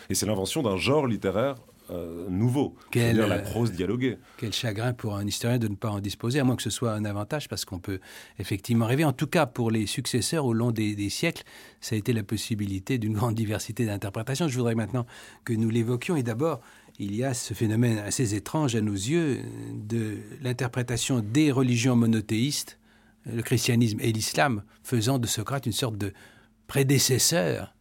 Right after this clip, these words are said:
Speaker 2: conscient ou inconscient plutôt, de, de Jésus-Christ ou de Mahomet.
Speaker 1: Oui, c'est-à-dire que ce sont les pères de l'Église qui ont vu dans le procès de trois cent quatre-vingt-dix-neuf, d'une façon, le premier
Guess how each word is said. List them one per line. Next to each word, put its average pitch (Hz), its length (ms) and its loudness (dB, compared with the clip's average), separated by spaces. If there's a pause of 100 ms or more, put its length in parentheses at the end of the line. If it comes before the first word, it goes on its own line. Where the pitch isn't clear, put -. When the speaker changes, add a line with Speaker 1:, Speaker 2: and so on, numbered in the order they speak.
(340)
Speaker 2:
conscient 123 640 2 (240)
ou 120 160 0
inconscient 101 460 -2
plutôt, 135 400 0
de, 113 220 0
de 107 100 -2
Jésus-Christ 113 640 0
ou 147 180 4
de 113 80 2
Mahomet. 107 400 -2 (800)
Speaker 1:
Oui, 147 180 6
c'est-à-dire 95 220 2
que - 60 -4
ce 107 80 0
sont 127 160 2
les 104 120 6
pères 123 340 4
de 113 80 6
l'Église 104 680 2 (360)
qui - 140 -4
ont 98 160 6
vu 113 360 2
dans 113 120 6
le 101 80 2
procès 101 600 -2 (100)
de 90 140 -2
trois 92 180 -2
cent 95 120 0
quatre-vingt-dix-neuf, 87 880 0 (380)
d'une 87 100 0
façon, 90 220 2
le 127 100 4
premier 131 320 4